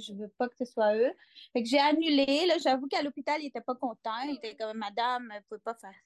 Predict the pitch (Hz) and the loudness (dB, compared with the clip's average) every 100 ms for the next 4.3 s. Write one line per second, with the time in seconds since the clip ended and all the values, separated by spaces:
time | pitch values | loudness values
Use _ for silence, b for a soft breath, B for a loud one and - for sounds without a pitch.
0 | - 285 277 277 277 254 208 214 214 208 | 0 4 4 2 0 -2 -6 -4 -4 -2
1 | 196 - _ _ _ _ - 226 254 247 | -4 -6 _ _ _ _ -10 -4 -2 0
2 | 220 254 440 453 233 226 233 247 233 233 | 0 0 -2 -4 -4 -2 0 -2 -2 -4
3 | 226 233 226 - - - - - 370 269 | -4 -4 -6 -8 -16 -12 -10 -8 -6 0
4 | 285 415 349 | 2 4 2